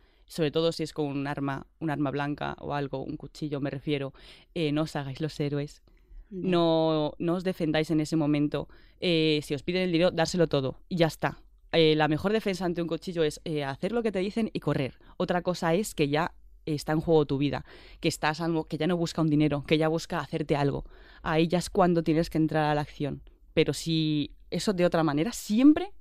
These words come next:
Speaker 1: hacer lo que os dicen y salir corriendo. Nunca hay que enfrentarse. Hace unos dos, tres años, una chica que hacía Krav Maga, eh, fue atacada en una zona de Madrid, eh, le pusieron un cuchillo y le dijeron que, "Dame todo lo que tenés".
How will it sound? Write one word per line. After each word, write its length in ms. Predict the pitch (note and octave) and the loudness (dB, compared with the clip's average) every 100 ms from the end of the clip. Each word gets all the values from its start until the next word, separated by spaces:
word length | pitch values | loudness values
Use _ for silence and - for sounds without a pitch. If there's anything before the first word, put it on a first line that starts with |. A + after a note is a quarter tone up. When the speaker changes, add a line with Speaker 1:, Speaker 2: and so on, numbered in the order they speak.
| - | -8
Speaker 1:
hacer 320 | E3+ D#3 G3 | -8 -2 0
lo 140 | A3+ G3+ | 4 4
que 100 | E3 | 2
os 60 | |
dicen 380 | D#3+ A#3 C#4+ D4 | 0 -2 0 -2
y 80 | - | -2
salir 260 | - D#3 F#3 | -4 0 2
corriendo. 420 | F#3 E3 D3+ C#3+ - - - - - - - | 4 2 0 -2 -10 -20 -20 -20 -20 -16 -2
Nunca 260 | G3+ G#3 | 0 2
hay 60 | G3 | 0
que 80 | F3 | 0
enfrentarse. 680 | E3+ D#3 D3+ D3 - D3 - - - - | 0 -2 -2 -4 -6 -10 -12 -20 -20 -8
Hace 320 | D#3+ - E3+ | -6 -2 0
unos 260 | E3 E3 D3+ | 2 0 0
dos, 180 | F3 - | -4 -2
tres 200 | E3 E3 | -6 -2
años, 280 | D#3 D3+ | -4 -4
una 160 | F3+ C#3+ | -4 -6
chica 280 | - F#3 E3 | -6 -4 -4
que 80 | D#3+ | -4
hacía 240 | - D#3 | -6 -6
Krav 160 | D#3+ D#3 | -2 0
Maga, 400 | D#3+ D#3+ C#3+ - - - - - - - | 2 2 0 -6 -20 -20 -20 -20 -20 -2
eh, 420 | F#3 F3 E3 D#3+ - | 0 2 2 0 0
fue 220 | E3 E3 | 2 4
atacada 600 | D#3+ D#3+ E3 F3 F3+ G3+ | 2 0 0 0 0 0
en 80 | F3+ | 0
una 120 | E3+ | 0
zona 200 | D#3+ F3 | 0 -2
de 60 | E3 | 0
Madrid, 440 | E3 E3+ G#3+ C4 - - | 0 -2 -2 -4 -6 -4
eh, 340 | D#3 D3 C#3+ | -2 0 0
le 100 | C#3 | -4
pusieron 300 | C#3 C#3+ D3+ | -6 -6 -2
un 80 | D#3+ | -2
cuchillo 340 | - - C#4 | -4 -6 -4
y 20 | C#4 | -2
le 60 | |
dijeron 360 | E3+ - E3 G3+ | -4 -4 -4 -2
que, 140 | D#3+ | -4
"Dame 180 | C3 C#3+ | -4 -4
todo 100 | D3+ E3 | -4 -4
lo 80 | |
que 60 | E3+ | -4
tenés". 320 | D3+ D3+ - | -4 -6 -6